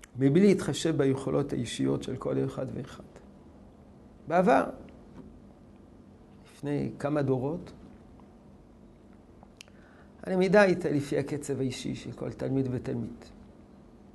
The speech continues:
החלוקה לא הייתה חלוקה לפי גיל, אלא חלוקה לפי יכולות,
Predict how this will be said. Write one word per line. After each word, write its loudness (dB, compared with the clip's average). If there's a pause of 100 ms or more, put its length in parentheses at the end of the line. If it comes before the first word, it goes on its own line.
(1600)
החלוקה 0
לא 6
הייתה 0
חלוקה -6
לפי -4
גיל, 0 (1200)
אלא -2
חלוקה -2
לפי 2
יכולות, -4